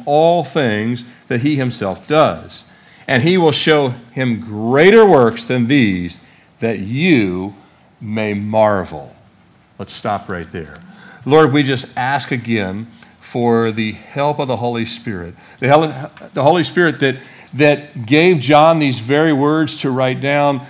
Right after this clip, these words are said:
that Jesus spoke, that John is now transcribing for us. Lord, we pray and we ask that the same Holy Spirit that was there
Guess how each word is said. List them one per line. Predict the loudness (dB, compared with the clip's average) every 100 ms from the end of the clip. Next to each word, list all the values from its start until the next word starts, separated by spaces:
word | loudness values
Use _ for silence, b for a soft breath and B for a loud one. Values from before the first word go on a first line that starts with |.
| B B
that | -6 -6
Jesus | -6 -2 -2 -2 -4
spoke, | -6 -2 0 0 -2
that | -8
John | -6 -2 -2 -2
is | -4 -4
now | -4
transcribing | -4 -6 -8 -8 -6 -4 -2 -2 -6
for | -6 -4 -2
us. | -2 -4
Lord, | -4 -4 -2
we | -4
pray | -6 -12 -8 -6 -4
and | -6
we | -6 -6
ask | -4 -4 -4 -8
that | -12
the | -14
same | -10 -6 -6 -4
Holy | -4 -4
Spirit | -6 -4 -4 -4
that | -8
was | -10
there | -6 -4 -2 -4